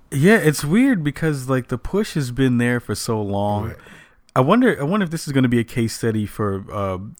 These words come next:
Speaker 1: public relations people to say, "You know what? Maybe you shouldn't put your game out yet. Like, maybe you shouldn't tease it out so far
Speaker 2: Mm-hmm.
Speaker 1: ahead." You know, like,
Speaker 2: Mm-hmm.
Speaker 1: there are games that have got teased out at E threes that never even showed the hell up.
Speaker 2: Right.
Speaker 1: They never, <laughs> they never even got made.
Speaker 2: Right.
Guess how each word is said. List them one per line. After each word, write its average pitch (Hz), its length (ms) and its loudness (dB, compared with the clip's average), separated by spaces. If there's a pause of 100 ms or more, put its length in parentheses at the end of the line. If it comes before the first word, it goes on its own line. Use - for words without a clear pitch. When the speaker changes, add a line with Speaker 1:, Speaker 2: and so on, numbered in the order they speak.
(240)
Speaker 1:
public 110 300 -2
relations 98 560 -4
people 92 400 -4
to 95 80 -8
say, 95 340 -2 (540)
"You 113 120 2
know 120 140 6
what? 175 360 6
Maybe 127 260 0
you 196 100 0
shouldn't 160 300 -2
put - 180 -2
your 143 100 0
game 127 280 2
out 90 220 -2
yet. 87 260 -8 (100)
Like, 120 200 2
maybe 143 260 4
you 151 60 2
shouldn't 131 340 2
tease 135 240 0
it 113 80 4
out 110 220 0
so 101 160 -4
far 101 300 -2
Speaker 2:
Mm-hmm. 92 80 -2
Speaker 1:
ahead." 98 280 -6 (720)
You 123 120 0
know, 104 300 -2 (100)
like, 107 160 0
Speaker 2:
Mm-hmm. 104 40 -6
Speaker 1:
there 127 160 6
are 151 40 4
games 120 340 2
that 120 80 2
have 110 100 0
got 113 180 0
teased 117 300 0
out 113 180 2
at 98 80 -4
E 110 120 -2
threes 113 300 0
that 95 100 -4
never 110 240 -4
even 110 220 -2
showed 110 320 -4
the 98 80 -2
hell 107 200 -6
up. - 320 -6
Speaker 2:
Right. 107 280 -4 (120)
Speaker 1:
They 135 120 4
never, 147 240 8
<laughs> - 0 -
they 135 140 6
never 156 260 6
even 131 180 4
got 113 220 -2
made. 117 320 -4
Speaker 2:
Right. 92 240 -6